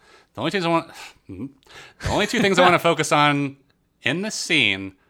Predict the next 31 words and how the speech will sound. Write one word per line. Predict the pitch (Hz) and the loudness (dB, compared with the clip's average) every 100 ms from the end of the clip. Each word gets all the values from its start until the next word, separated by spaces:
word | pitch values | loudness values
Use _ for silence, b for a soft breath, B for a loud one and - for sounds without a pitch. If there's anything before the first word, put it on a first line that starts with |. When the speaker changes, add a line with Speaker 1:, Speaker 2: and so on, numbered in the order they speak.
| _ _ _ - | _ _ _ -6
Speaker 1:
are, | 104 98 95 90 - _ | -2 -2 -2 -4 -10 _
one, | - 110 156 104 82 - _ _ | -16 -2 0 0 -4 -20 _ _
Curly | - 165 175 185 | -6 -2 0 0
doing | 156 151 | 0 -2
his | 143 113 | -2 -4
little | 131 127 | -2 -2
finger | - 143 120 107 | -2 -4 -2 -4
thing | - 107 107 | -4 -6 -4
where | 107 | -4
he's | 101 95 | -6 -6
like, | 95 90 _ _ - 101 113 | -8 -8 _ _ -20 -20 -20
"The | 101 | -14
one, | 101 104 98 95 90 _ | -8 -8 -8 -10 -16 _
that's | 107 104 | -18 -16
the | - | -10
one | 98 95 | -8 -8
thing." | 98 90 90 _ | -10 -14 -16 _
Speaker 2:
Yeah. | - 85 82 - - | -10 -10 -10 -20 -14
Speaker 1:
I | 98 | -10
wanna, | 101 107 101 _ - | -6 -6 -8 _ -16
I | |
wanna | 101 107 110 104 101 110 - | -10 -8 -6 -8 -12 -20 -10
Speaker 2:
Key | - | -2
Speaker 1:
dig, | 104 | 0
Speaker 2:
to | |
life. | 98 98 | 0 0
Speaker 1:
I | 101 | 0
wanna | 120 107 | -2 -6
dig | 98 113 | -4 -2
into | 110 110 | -2 0
that. | 101 95 | 0 -2